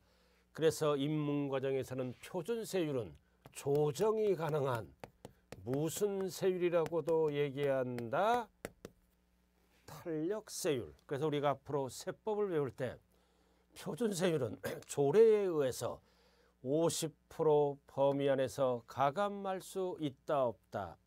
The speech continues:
있다. 있는 세율이다. 자, 그래서 팔 번. 이거는 여러분들이 암기를 해야 됩니다. 앞으로 자격증을 따서 실무에서도 세율 물어보죠?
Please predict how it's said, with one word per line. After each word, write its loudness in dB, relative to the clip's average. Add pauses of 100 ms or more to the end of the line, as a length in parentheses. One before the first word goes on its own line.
(140)
있다. -4 (460)
있는 -2
세율이다. -4 (600)
자, 0
그래서 6 (100)
팔 -2
번. -4 (1200)
이거는 2
여러분들이 4
암기를 -2
해야 -2
됩니다. -8 (200)
앞으로 0
자격증을 -2
따서 -4 (680)
실무에서도 0 (460)
세율 0
물어보죠? 4